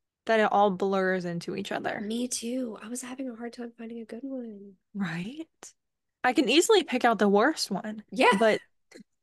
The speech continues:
Speaker 2: <laughs> That's so terrible.
Speaker 1: But yeah, 'cause, like, I might have talked a little bit about this when I was talking about Christmas traditions, but, like, back in the day, like, when I was super young, my mom would get the board game for us and we would open it on Christmas Eve and play together.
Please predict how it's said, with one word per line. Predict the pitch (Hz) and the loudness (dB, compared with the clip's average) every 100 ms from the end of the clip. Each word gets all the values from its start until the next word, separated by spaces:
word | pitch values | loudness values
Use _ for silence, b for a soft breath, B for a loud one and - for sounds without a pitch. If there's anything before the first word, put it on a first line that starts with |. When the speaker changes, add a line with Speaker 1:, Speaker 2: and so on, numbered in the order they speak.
| - | 0
Speaker 2:
<laughs> | 330 285 - _ _ _ 349 - | 0 -2 -12 _ _ _ -12 -4
That's | 330 320 | -4 -2
so | - 339 | 0 -2
terrible. | - 277 294 240 160 156 185 B B B _ - | -2 -2 -2 -2 -4 -6 -12 B B B _ 0
Speaker 1:
But | 294 | 4
yeah, | 294 285 | 6 6
'cause, | 226 277 214 - | 4 2 2 4
like, | 240 - b b b _ _ _ _ _ - | 2 2 b b b _ _ _ _ _ 0
I | 254 | 4
might | 269 349 | 6 6
have | 320 | 4
talked | - 277 | 0 2
a | 247 | 2
little | 226 226 | 4 2
bit | 220 | 2
about | 202 190 185 | 2 2 2
this | 190 - | -4 -2
when | 190 | -2
I | |
was | 180 | -2
talking | 190 185 | -2 0
about | 185 175 - | 2 0 -2
Christmas | - - 190 - | -6 -4 -4 -4
traditions, | - 180 175 - 180 185 - | 0 2 2 2 2 2 4
but, | 180 | 2
like, | 185 170 | 2 0
back | - 196 196 | 2 2 2
in | 202 | 0
the | 190 | 0
day, | 185 180 | 2 0
like, | 175 | 0
when | 190 | 0
I | 180 | 0
was | 165 - | 0 -4
super | - 254 233 202 | -2 0 2 4
young, | 185 175 170 175 196 _ _ _ _ _ _ | 4 2 0 -4 -8 _ _ _ _ _ _
my | 208 202 | 2 6
mom | 196 185 | 6 4
would | 180 | 2
get | 185 | 0
the | 196 | 0
board | 175 185 180 | 2 2 2
game | 190 190 190 | 0 0 0
for | 196 190 | 2 2
us | 190 196 | 2 0
and | |
we | 185 | 2
would | 180 - | 2 0
open | 180 175 | 0 0
it | 175 | 0
on | 175 | -2
Christmas | 185 - 185 185 | -4 -4 0 4
Eve | 180 | 4
and | 180 | 2
play | 175 170 | 0 0
together. | 190 202 208 233 269 | 2 2 4 2 0